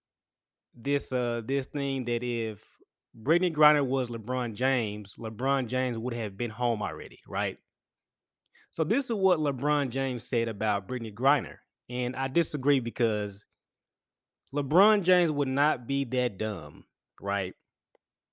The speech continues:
to go to a different country and you have in your luggage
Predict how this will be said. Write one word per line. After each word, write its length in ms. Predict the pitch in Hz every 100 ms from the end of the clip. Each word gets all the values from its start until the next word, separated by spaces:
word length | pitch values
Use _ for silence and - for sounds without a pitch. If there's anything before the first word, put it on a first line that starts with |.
| _ _ _
to 100 | -
go 200 | 120 160
to 180 | 175 175
a 60 | 143
different 340 | 131 156 127
country 460 | - 120 95 - - _ _ _ _ _ _ _ _ _ _ _ _ -
and 180 | 127 131
you 120 | 139
have 320 | 156 160 143
in 160 | 147 139
your 120 | 127
luggage 680 | 120 156 165 87 - -